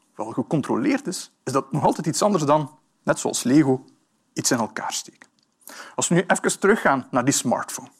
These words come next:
Ja, moet die minstens één keer per dag opladen? Zou het niet fijn zijn als we dat nu één keer per week zouden kunnen doen? Ja, in plaats van één keer per dag. En hoe gaan we dat doen? Wel, je zou kunnen zeggen, ja, een betere batterij, hè? Maar we gaan het ecologischer aanpakken.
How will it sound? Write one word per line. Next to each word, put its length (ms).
Ja, 320
moet 140
die 360
minstens 300
één 160
keer 140
per 140
dag 140
opladen? 460
Zou 160
het 80
niet 100
fijn 220
zijn 140
als 120
we 60
dat 100
nu 260
één 160
keer 140
per 160
week 220
zouden 280
kunnen 220
doen? 140
Ja, 140
in 140
plaats 220
van 140
één 140
keer 160
per 120
dag. 300
En 80
hoe 160
gaan 160
we 60
dat 180
doen? 280
Wel, 160
je 220
zou 140
kunnen 180
zeggen, 240
ja, 80
een 120
betere 240
batterij, 380
hè? 80
Maar 100
we 60
gaan 100
het 120
ecologischer 640
aanpakken. 420